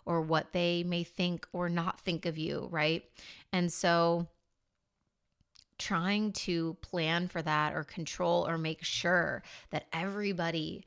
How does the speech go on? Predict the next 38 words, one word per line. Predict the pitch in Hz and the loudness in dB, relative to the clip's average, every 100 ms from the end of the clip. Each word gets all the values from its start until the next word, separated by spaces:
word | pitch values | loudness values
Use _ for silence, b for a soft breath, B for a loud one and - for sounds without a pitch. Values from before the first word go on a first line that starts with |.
| B B - | B B -14
takes | - 170 - | -4 -4 -4
everything | 180 175 175 180 170 | -4 -4 -4 -4 -6
that | 170 | -6
you're | 170 | -6
saying | 160 - 165 160 | -4 0 0 0
the | 160 | -2
way | 156 165 | -2 -2
that | 165 160 | -2 -4
you | 170 | -8
hope | - 156 - | -6 -8 -8
that | 165 | -10
it's | 180 - | -8 -10
taken | - 156 185 185 226 294 - B B B B B | -6 -6 -4 -2 -2 -2 -8 B B B B B
is | 190 175 170 160 - - | 2 2 0 -2 -4 -6
a, | 156 - _ _ 180 | -10 -12 _ _ -6
I | 180 | -2
mean, | 165 156 | -2 -2
it's | 147 | -4
setting | - 160 156 | -2 -2 -2
yourself | 151 151 151 - | -4 -4 -6 -4
up | - - | -6 -6
for | - | -14
failure. | 170 - 160 160 147 | -8 -4 -2 -2 -4
You | 175 165 | -4 -4
know, | 160 | -2
that's | 151 151 | -2 -4
part | - - 170 165 - | -8 -2 -2 -2 -4
of, | 160 151 151 - | -4 -2 -4 -8
that | 196 156 165 | -4 -4 -4
is | 160 | -8
the | - | -10
formula | - 175 185 226 170 147 147 | -8 -2 2 2 2 0 -4
for | 139 | -6
showing | 147 - 156 160 156 | -6 -2 0 0 0
up | 151 - | 0 0
authentically | 160 - 165 156 - 160 156 - | -6 -4 -6 -6 -10 -8 -8 -6
in | 165 151 | -4 -2
life, | 151 185 156 - | -2 -2 -2 -6